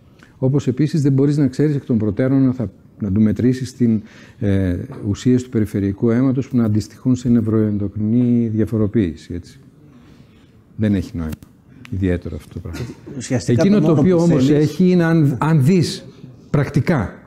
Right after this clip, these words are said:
Speaker 1: πάλι, αν δεις έναν άρρωστο ο οποίος δεν αυξάνει το P S A του, αλλά η, το σφινθυρογράφημα των οστών του γεμίζει,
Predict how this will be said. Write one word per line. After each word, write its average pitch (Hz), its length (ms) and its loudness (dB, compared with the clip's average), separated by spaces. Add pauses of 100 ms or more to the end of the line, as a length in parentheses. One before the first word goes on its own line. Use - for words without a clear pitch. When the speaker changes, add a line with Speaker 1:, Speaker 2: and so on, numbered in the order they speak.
(960)
Speaker 1:
πάλι, 92 320 0 (360)
αν 170 180 4
δεις 220 180 2
έναν 175 240 4
άρρωστο 131 380 2
ο 110 40 4
οποίος 110 480 0
δεν 170 240 4
αυξάνει 156 380 0
το 127 160 2
P - 20 0
S 117 240 2
A 104 220 2
του, - 120 -20 (1120)
αλλά 120 580 0 (280)
η, 123 180 0
το 123 260 0
σφινθυρογράφημα 127 800 2
των 123 140 2
οστών 139 320 0
του 113 80 2
γεμίζει, 123 680 4